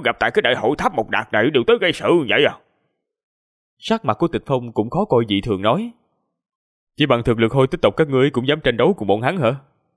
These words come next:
Speaker 2: Hàng Lập ngạc nhiên hỏi.
Speaker 1: "Ờ, dạ, cái này không giấu gạt thượng tiên nha. Tích Nham tộc trưởng á, vốn cũng có tu vi chân tiên cảnh đó.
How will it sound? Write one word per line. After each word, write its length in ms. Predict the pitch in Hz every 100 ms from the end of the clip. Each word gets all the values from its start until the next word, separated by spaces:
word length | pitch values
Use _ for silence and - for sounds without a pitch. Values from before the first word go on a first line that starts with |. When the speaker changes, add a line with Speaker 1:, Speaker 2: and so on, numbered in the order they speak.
| _ _ _ _ _ _ -
Speaker 2:
Hàng 200 | 120 110
Lập 100 | -
ngạc 200 | 113 101
nhiên 160 | 131 120
hỏi. 340 | 101 165 214 - _ _ _ _ _ _ _ _
Speaker 1:
"Ờ, 320 | - - - 185
dạ, 180 | 123 143 160
cái 120 | 269
này 180 | 147 120 123 123 -
không 300 | - 180 196
giấu 100 | 269 180
gạt 160 | 120
thượng 220 | - 180
tiên 200 | 185 190
nha. 120 | 196 185 - _ _ _ - 160
Tích 120 | 262
Nham 160 | 180 151
tộc 180 | 110 -
trưởng 240 | 113 226
á, 60 | 247 202
vốn 200 | 254 262
cũng 140 | 139
có 80 | 165
tu 200 | 160 165
vi 120 | 156 156
chân 220 | 165 156
tiên 180 | 165 151
cảnh 260 | 110 226
đó. 120 | 269